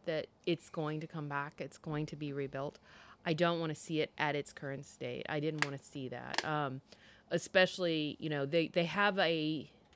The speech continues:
famous, uh, tree. It's the, the banyan tree in, um, Lahaina. It is the largest tree in the U S in, um, circumference. And,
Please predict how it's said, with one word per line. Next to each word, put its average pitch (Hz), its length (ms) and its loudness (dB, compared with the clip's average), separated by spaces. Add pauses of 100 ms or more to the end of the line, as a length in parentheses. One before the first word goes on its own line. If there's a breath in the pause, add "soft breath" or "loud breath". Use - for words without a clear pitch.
(720 soft breath)
famous, 180 680 4
uh, 143 280 4
tree. 135 460 -2
It's 143 140 -4
the, 143 380 2 (420)
the 147 180 2 (220)
banyan 175 420 4
tree 151 320 -2
in, 139 260 -2
um, 139 420 -6 (100)
Lahaina. 165 560 0
It 165 120 2
is 175 600 2 (580 loud breath)
the 156 460 2
largest 175 680 4
tree 185 260 0
in 170 80 0
the 170 80 0
U 160 340 2
S 139 520 0
in, 143 460 -2
um, 143 360 -6 (560)
circumference. 185 720 2
And, 185 260 6